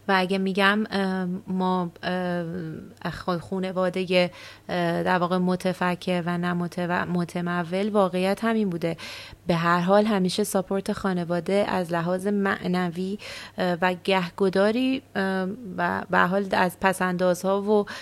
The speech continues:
چیزاشون ما قرض کردیم، ولی به عنوان قرض و، ولی، اه، سعی کردیم که، اه،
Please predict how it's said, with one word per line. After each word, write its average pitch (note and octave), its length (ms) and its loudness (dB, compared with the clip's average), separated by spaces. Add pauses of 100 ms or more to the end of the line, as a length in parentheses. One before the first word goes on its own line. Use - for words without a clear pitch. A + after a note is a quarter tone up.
(120)
چیزاشون F#3+ 520 2
ما G3+ 120 4
قرض G#3+ 480 4
کردیم، G3 640 4
ولی G#3+ 240 6
به G3+ 120 0
عنوان F#3+ 340 0
قرض G#3+ 580 4
و، G3 320 4
ولی، G#3+ 600 2
اه، F#3 180 -2
سعی G3 300 2
کردیم F#3+ 420 2
که، G#3 280 2 (360)
اه، F3 400 4